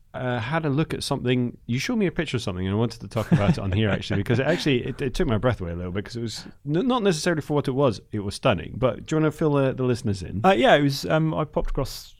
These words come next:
Speaker 2: uh, to see, in fact, my, my Mark two Escort was kept, and it's, they prepare Land Rovers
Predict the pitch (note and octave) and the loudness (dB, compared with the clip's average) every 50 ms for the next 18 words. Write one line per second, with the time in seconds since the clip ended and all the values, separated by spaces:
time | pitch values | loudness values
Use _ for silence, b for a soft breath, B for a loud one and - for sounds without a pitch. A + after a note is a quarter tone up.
0 | - - - C#3 C#3 C#3 C3 B2+ B2+ - - - C3+ B2+ B2+ B2 A#2+ A2+ - - | -18 -10 -6 -4 -2 -2 -2 -2 -4 -6 -4 -2 0 0 0 0 -2 -4 -4 -4
1 | C3+ B2 A#2+ A#2 A2+ A2+ - C3 B2+ B2 B2 A#2+ A#2+ B2 B2 B2 A#2+ - - - | -4 -4 -4 -4 -4 -4 -4 -2 0 0 0 0 0 -2 -2 -4 -6 -8 -12 -14
2 | _ - C3 B2 - - - D#3 C#3+ - - B2 A2 A2 - - B2 A#2+ - B | _ -6 -6 -6 -6 -4 -4 -4 -4 -4 -6 -10 -10 -8 -6 -4 -6 -6 -6 B
3 | B B B B B B C3 C3+ C3 C3 - - - - - - - - C3+ C3 | B B B B B B -2 -2 -2 -2 -4 -4 -6 -6 -8 -12 -16 -16 -16 -12
4 | A#2 B2+ B2 B2 A#2+ A2+ - - - A2+ - B2+ C3 B2+ B2 B2 B2 B2 B2+ B2+ | -8 -6 -6 -6 -6 -8 -10 -12 -12 -8 -4 -2 0 0 0 0 0 -2 0 2
5 | E3 F3+ E3+ C#3 C3 A#2+ A2+ A#2 A2+ G#2+ - | 2 2 2 2 0 -2 -4 -6 -8 -10 -12